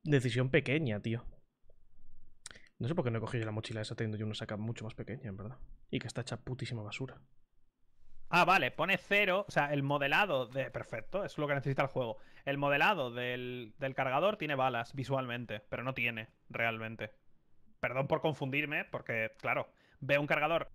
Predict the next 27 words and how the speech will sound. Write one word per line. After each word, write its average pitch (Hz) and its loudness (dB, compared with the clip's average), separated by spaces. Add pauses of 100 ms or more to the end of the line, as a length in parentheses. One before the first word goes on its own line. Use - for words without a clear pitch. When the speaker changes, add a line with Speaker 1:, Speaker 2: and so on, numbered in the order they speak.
Speaker 2:
literalmente 147 2
lleno 120 -2
de 139 0
balas, 156 0
culpa 127 0
mía, 131 -2
supongo. 120 -8 (1300)
Porque 113 -10
no 110 -8
tiene. 107 -4
Speaker 1:
¿Puedo 117 -6
poner 147 0
esto 156 -2
aquí? 185 -6 (1600)
Sí. - -10 (240)
Speaker 2:
¿Podemos - -20
Speaker 1:
Venga, 123 -2
Speaker 2:
cerrarnos 156 0
Speaker 1:
voy 143 0
a - -4
Speaker 2:
aquí 147 -6
y - -4
Speaker 1:
poner 156 -2
esto. - -8
Speaker 2:
esperar 123 -4
al 131 -4
reinicio? 123 -10